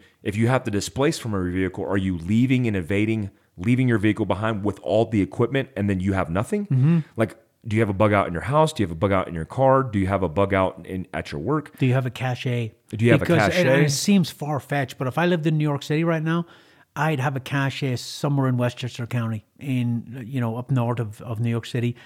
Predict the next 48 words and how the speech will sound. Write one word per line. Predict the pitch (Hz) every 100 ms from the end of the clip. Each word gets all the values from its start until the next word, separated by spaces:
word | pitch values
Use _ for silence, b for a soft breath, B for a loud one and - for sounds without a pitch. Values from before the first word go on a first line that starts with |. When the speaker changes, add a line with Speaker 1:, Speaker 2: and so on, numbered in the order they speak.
| B B
Speaker 2:
somewhere | - - - 151 151 147 127
that | 120
I | 117
could | 113 110
walk | 110 113 110 -
to, | 113 104
right? | 107 127 127 B B -
Because | 131 160 139 131
me | 147
and | 180
you | 135 135
have | 123
lived | 117 123 113
out | 117
of | 107
rucksacks | 113 - 107 -
for | 117
weeks | 107 120 120 -
at | 107
a | 107
time. | 117 113 107 b b
You | 156
gotta | 196 190
carry | 139 135
a | 113
lot | 113 117 123 113
of |
shit. | - - 117 104 - b b b
And | 117
if | 110
you're | 131
talking | 156 165
about | 139
shelter | - - 127 139 151 147
in | 143
the | 120
winter | 127 143 143
and | 120 110
clothing | - 127 131 143 143 143
and | 127
food | - 127 131 135
or | 127
water, | 113 117 123 120
that's | 113 131 -
a |
lot | 107 107 107 110
of | 117
stuff. | - - 107 -